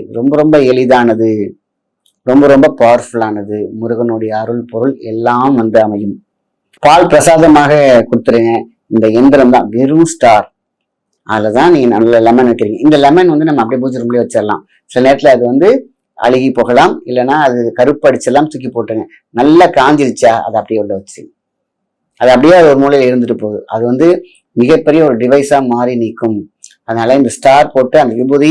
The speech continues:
அந்த குங்குமம்லாம் கலந்து மிக்ஸ் பண்ணி வச்சிருக்கீங்க பாத்தீங்களா, அதுதான் விபூதி, மகா சக்தி வாய்ந்தது, காரிய சித்தி விபூதி. எங்கேயாவது போறீங்களா, கொஞ்சோண்டு மிக்ஸ் பண்ணி எடுத்துட்டு போங்க,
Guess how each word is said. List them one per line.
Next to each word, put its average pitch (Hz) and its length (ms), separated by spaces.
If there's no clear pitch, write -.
அந்த 127 140
குங்குமம்லாம் 139 520
கலந்து 151 380
மிக்ஸ் 131 200
பண்ணி 139 160
வச்சிருக்கீங்க 123 340
பாத்தீங்களா, 117 380
அதுதான் 120 540
விபூதி, 117 460
மகா 120 360
சக்தி - 380
வாய்ந்தது, 113 420
காரிய 127 360
சித்தி - 360
விபூதி. 107 440
எங்கேயாவது 185 320
போறீங்களா, 175 320
கொஞ்சோண்டு 143 380
மிக்ஸ் 120 200
பண்ணி 127 160
எடுத்துட்டு 110 280
போங்க, 107 200